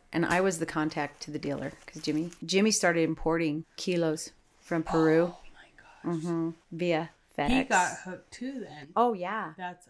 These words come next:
Speaker 1: Big
Speaker 2: okay,
Speaker 1: time.
Speaker 2: that's
Speaker 1: And he,
Speaker 2: not
Speaker 1: and
Speaker 2: bad.
Speaker 1: he
Speaker 2: Okay.
Speaker 1: started selling, distributing.
Speaker 2: <gasps> Oh, my.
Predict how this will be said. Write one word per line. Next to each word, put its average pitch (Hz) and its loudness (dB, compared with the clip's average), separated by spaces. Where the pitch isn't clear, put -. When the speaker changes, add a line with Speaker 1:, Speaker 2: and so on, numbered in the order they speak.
Speaker 1:
Big 190 -4
Speaker 2:
okay, - -10
Speaker 1:
time. 170 -6
Speaker 2:
that's 170 -8
Speaker 1:
And 214 2
he, 240 2
Speaker 2:
not 180 -16
Speaker 1:
and 226 2
Speaker 2:
bad. 226 -2
Speaker 1:
he 214 -4
Speaker 2:
Okay. 208 0
Speaker 1:
started 190 -2
selling, 165 -4
distributing. 202 -8
Speaker 2:
<gasps> - -12
Oh, 233 -12
my. 208 -10